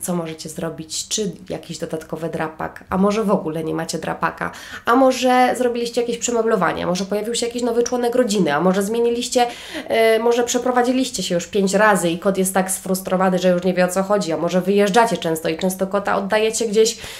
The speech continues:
do rodziny. To wszystko ma wpływ na to, jak Wasz kot się czuje, jak się zachowuje i oczywiście nie tylko te kwestie behawioralne, ale też zdrowotne. E, więc behawiorysta może wysłać do weterynarza,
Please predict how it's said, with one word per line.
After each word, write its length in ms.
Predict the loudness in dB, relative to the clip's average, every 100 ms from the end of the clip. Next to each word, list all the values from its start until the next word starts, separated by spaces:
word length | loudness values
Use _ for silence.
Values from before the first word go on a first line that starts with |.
| -16 -8 2
do 160 | 6
rodziny. 640 | 6 6 4 4 6 4 0
To 100 | -4
wszystko 680 | -4 -2 -2 -4 -8 -4 -2
ma 200 | 2 2
wpływ 380 | 2 2 2 2
na 160 | -2 -2
to, 180 | 0
jak 240 | 2 2 2
Wasz 240 | -2 -2
kot 200 | -4 -4
się 160 | -6 -10 -6
czuje, 260 | 0 2
jak 180 | 0 -2
się 200 | -6 -6
zachowuje 600 | -6 -2 2 4 4 2 -4 -16 -8
i 120 | 0
oczywiście 640 | 0 0 -2 -4 -2 -2 -2 -6 -6
nie 120 | -2 0
tylko 260 | 0 0
te 100 | -4
kwestie 320 | -6 -6 -4
behawioralne, 680 | -4 -2 0 0 2 4 4
ale 220 | 2 -2 -2
też 280 | -2 -4 -8 -16 0
zdrowotne. 760 | 4 6 6 4 2 -2 -2 -4 -20 -20 -20 -2
E, 220 | 2 2 0 -4
więc 560 | 2 4 4 2 -6 -8 -8
behawiorysta 580 | -4 -2 0 0 -2 -4
może 240 | -2 -4
wysłać 380 | -4 -4 -4 -2
do 280 | 2 2 0 -12 -20 -20 -20 _ -20 -12
weterynarza, 680 | -8 -2 2 2 4 2